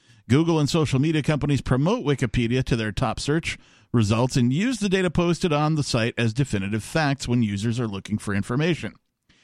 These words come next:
However, comma, the data contained within Wikipedia are often generated and edited by a shadowy group of activists who seek to advance political and social narrative.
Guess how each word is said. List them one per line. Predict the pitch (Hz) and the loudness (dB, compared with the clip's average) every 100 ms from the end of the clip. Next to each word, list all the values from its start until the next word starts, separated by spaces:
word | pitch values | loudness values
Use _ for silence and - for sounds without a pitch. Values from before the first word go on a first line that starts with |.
| _ - | _ 0
However, | 110 139 160 208 - | 2 4 2 0 -2
comma, | 107 123 180 _ _ _ _ _ - | 0 2 0 _ _ _ _ _ 0
the | 135 | 2
data | 139 254 214 | 4 2 2
contained | 170 143 170 180 | 2 2 2 4
within | 147 202 165 | 4 4 2
Wikipedia | 135 131 123 117 113 131 147 | 2 0 0 2 2 2 0
are | 117 117 | -2 0
often | 160 175 170 | 0 0 2
generated | 131 160 151 151 151 | 2 2 0 0 0
and | 131 110 | -2 0
edited | 156 160 131 160 | 0 0 0 0
by | 131 131 | 0 0
a | 127 | 0
shadowy | - - 170 233 262 240 | -2 0 2 2 0 -2
group | 120 156 180 | 0 2 2
of | 160 113 | 0 -2
activists | - 170 180 131 113 127 - - - _ _ - | -2 -2 0 0 0 -2 -4 -10 -10 _ _ 0
who | 139 | 0
seek | 123 - 269 - | 2 0 -2 0
to | 190 | 2
advance | 151 117 151 180 - | 2 0 0 0 0
political | - 117 123 208 175 214 - | 0 0 2 0 0 -2 0
and | 113 107 | 0 0
social | - - - 185 165 | 0 0 0 0 2
narrative. | 113 120 156 131 98 - | 2 2 0 -2 -6 -14